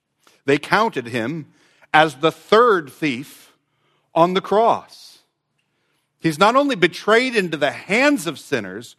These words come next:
but on their behalf, he will give his life as a ransom, identifying with them. He was crucified as a robber in the place of thieves,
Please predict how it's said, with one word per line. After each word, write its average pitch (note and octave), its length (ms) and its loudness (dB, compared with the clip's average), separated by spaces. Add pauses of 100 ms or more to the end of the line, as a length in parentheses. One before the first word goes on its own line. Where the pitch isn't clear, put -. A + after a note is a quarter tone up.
(280)
but F#3 240 2
on B3+ 340 2
their A#3 240 4
behalf, E3+ 760 -2 (160)
he G#3 200 -2
will F#3 180 0
give F3+ 380 -4
his F#3 240 0
life F3+ 320 0
as E3 200 -4
a E3 100 -4
ransom, D#3 760 -2
identifying C3+ 1200 -2 (260)
with F3 460 0
them. E2 380 -8 (420)
He G#3 160 -2
was A3 220 -4
crucified D#3 1000 2
as F3+ 220 4
a F#3+ 120 4
robber D#3+ 760 4 (2750)
in B2+ 120 -6
the B2+ 80 -6
place C#3 500 -8 (1500)
of G#2 100 -10
thieves, - 760 -16